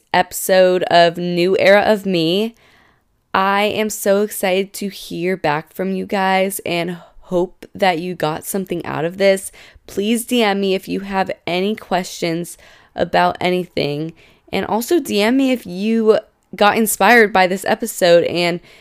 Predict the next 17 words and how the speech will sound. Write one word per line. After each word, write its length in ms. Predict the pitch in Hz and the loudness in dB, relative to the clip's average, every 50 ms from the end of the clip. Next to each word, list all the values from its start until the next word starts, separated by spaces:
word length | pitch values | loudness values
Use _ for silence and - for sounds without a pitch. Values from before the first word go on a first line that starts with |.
| _ _ _ _ _ _ - | _ _ _ _ _ _ -6
maybe 380 | - 185 180 196 185 190 202 | -2 -2 -2 -2 -2 -4 -4
we're 220 | 190 - 185 185 175 | -2 0 -2 0 0
gonna 200 | - 196 196 196 | 0 -2 0 0
have 180 | 180 180 170 | -2 -2 -2
the 120 | - 185 190 | -2 -4 -6
same 720 | - - - 165 165 175 180 175 175 175 175 175 185 180 _ _ _ _ _ _ _ _ _ _ _ _ _ _ _ _ - | -6 -4 -2 -2 0 2 0 0 0 0 -2 -2 -4 -6 _ _ _ _ _ _ _ _ _ _ _ _ _ _ _ _ -4
New 400 | 190 190 196 202 220 240 247 247 | -2 0 0 2 4 4 4 4
Year's 400 | 240 214 220 226 226 233 226 220 | 2 4 6 8 8 8 8 6
resolution. 580 | 214 208 208 190 196 202 208 - 190 175 170 | 4 4 4 2 2 2 2 0 -2 -2 -2
I 140 | 143 117 175 | 0 0 0
know 160 | 185 180 175 | 2 2 4
I 120 | 175 180 175 | 6 6 6
don't 180 | 180 180 - | 4 2 0
really 240 | - 175 170 170 170 | 0 0 0 0 -2
say 260 | - - - 185 185 | -2 0 2 2 4
that, 340 | 185 180 165 160 160 160 - | 6 6 6 6 4 2 2
but 340 | - 170 156 - - - - | 2 2 2 0 -2 -12 -18